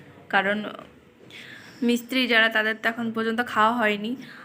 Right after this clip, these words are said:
আর উপরে এখনও পর্যন্ত কাজ চলছে। তো চলো দেখাই তোমাদেরকে কি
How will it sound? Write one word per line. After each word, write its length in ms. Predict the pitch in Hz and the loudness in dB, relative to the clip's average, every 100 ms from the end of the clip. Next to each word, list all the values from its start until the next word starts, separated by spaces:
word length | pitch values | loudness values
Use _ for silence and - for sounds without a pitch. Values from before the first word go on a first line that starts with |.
| - | -2
আর 60 | 214 | 0
উপরে 240 | 214 233 | 4 4
এখনও 260 | 240 254 247 | 4 2 0
পর্যন্ত 320 | 233 233 240 | -2 -2 -4
কাজ 280 | 240 208 208 | 0 2 2
চলছে। 280 | 226 220 220 | -4 -8 -8
তো 160 | 208 214 | -6 -6
চলো 280 | 220 214 | -2 -2
দেখাই 320 | 220 208 214 214 | 2 0 0 -6
তোমাদেরকে 460 | 208 196 196 202 | -6 -6 -8 -8
কি 160 | 208 | -12